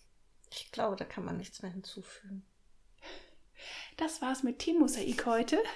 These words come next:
Speaker 2: Nächste Woche geht es dann um, was haben wir gesagt? Vorsätze fürs neue Jahr.
Speaker 1: Ja.
Speaker 2: Nein, wir sind natürlich noch nicht durch. Mm. <laughs>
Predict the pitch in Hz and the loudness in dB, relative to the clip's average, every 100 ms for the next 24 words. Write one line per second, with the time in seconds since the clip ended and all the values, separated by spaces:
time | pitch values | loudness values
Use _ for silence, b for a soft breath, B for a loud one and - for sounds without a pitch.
0 | - 233 220 240 - - 240 240 226 226 | 6 8 8 4 0 -2 -4 -4 -6 -6
1 | 233 - - 240 240 269 254 285 269 B | -6 -6 -4 -2 -2 2 6 6 4 B
2 | B B B B B _ _ - 240 262 | B B B B B _ _ -8 -2 0
3 | 254 247 247 240 - - - 269 - - | 0 0 0 -2 -6 -12 -2 -2 -2 -6
4 | - - - - 226 220 220 214 214 214 | -8 -8 -8 -8 -6 -4 -4 -6 -6 -6
5 | - 269 - - 214 202 185 - 240 220 | -6 -8 -12 -4 0 0 -2 -4 0 2
6 | 233 226 247 240 226 240 233 233 240 - | 2 2 2 4 4 2 4 4 2 4
7 | 233 233 B B B B B B B _ | 2 0 B B B B B B B _
8 | - 247 240 233 269 | 0 6 6 8 6